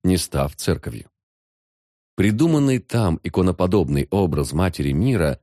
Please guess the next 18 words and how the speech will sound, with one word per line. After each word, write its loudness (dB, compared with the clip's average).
будет 0
повторён 0
Рерихом 0
не 0
раз, -4
с -10
разным 0
положением 0
рук, -4
от -2
намасте -2
до 0
благословляющей 0
длани. -4
В -4
дальнейшем 2
эта 0
мрачноватая, 0